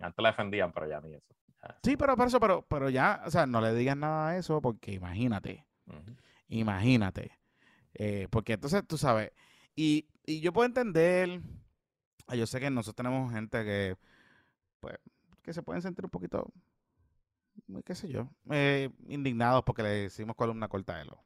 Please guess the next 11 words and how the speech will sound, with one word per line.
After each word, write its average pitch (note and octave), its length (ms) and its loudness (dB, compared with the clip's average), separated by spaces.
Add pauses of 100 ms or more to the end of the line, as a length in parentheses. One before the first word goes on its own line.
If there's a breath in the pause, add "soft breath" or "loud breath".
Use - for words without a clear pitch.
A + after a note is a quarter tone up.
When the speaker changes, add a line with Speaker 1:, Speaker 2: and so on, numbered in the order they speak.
(140)
Speaker 2:
Está - 160 -4
bien, G2+ 260 -6
ok, - 200 2 (200)
ya, A2+ 160 -6 (100)
I D3+ 80 -4
get A2 140 -2
it. G2+ 180 -2
Yo, G#2+ 260 0
yo G#2+ 280 -2 (580)
puedo B2+ 140 10
entenderlo. C3 560 -2